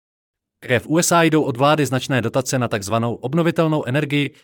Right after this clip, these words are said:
či na jakékoliv další atributy zelené politiky. To se samozřejmě týká také elektromobility, kdy hned několik států přijalo závazek,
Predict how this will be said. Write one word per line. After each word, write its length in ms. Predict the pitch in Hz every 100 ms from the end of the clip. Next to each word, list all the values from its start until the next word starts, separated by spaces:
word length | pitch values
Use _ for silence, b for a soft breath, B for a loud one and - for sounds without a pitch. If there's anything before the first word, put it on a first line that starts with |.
| b
či 180 | -
na 140 | 185 165
jakékoliv 480 | 147 151 139 131 98
další 380 | 123 135 131
atributy 500 | 131 - 165 156 156
zelené 360 | 113 135 143 135
politiky. 520 | 127 123 120 90 95 _
To 120 | -
se 140 | 143 110
samozřejmě 580 | 127 160 160 151 147 120
týká 340 | 127 123 127
také 280 | 120 - 95
elektromobility, 880 | 113 147 - 135 123 123 123 135 131 _
kdy 160 | 120 104
hned 240 | 120 143
několik 340 | 123 - 127
států 360 | - 127 131 123
přijalo 340 | - 131 123
závazek, 580 | 110 117 113 127 135 135